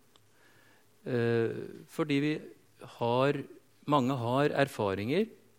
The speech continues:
av seksuelle krenkelser i eget liv, av ulik art. Mange har ikke minst nære mennesker som står de nær, som har opplevd det, eller kanskje også som har blitt anklaget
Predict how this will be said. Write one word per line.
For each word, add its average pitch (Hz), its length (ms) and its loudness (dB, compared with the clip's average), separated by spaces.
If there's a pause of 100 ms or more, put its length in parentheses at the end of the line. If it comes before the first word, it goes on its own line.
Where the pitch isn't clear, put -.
(460)
av 113 400 -2 (880)
seksuelle 117 400 -4
krenkelser 123 480 -2
i 120 80 2
eget 95 240 -4
liv, 202 120 -6 (1300)
av 127 80 -4
ulik 107 240 -4
art. 143 320 -4 (2250)
Mange 151 400 2
har 135 400 2 (160)
ikke 135 200 -6
minst 135 520 -6 (180)
nære 123 600 0 (640)
mennesker 131 320 -4
som 135 80 -8
står 127 220 0
de - 20 2
nær, 135 320 2
som 147 160 -4
har 147 160 -2
opplevd 117 400 -4
det, 156 60 4 (640)
eller 170 160 -2
kanskje 165 240 0
også 127 240 -6
som 147 240 -2
har 123 380 2 (480)
blitt 147 180 -2
anklaget 107 480 0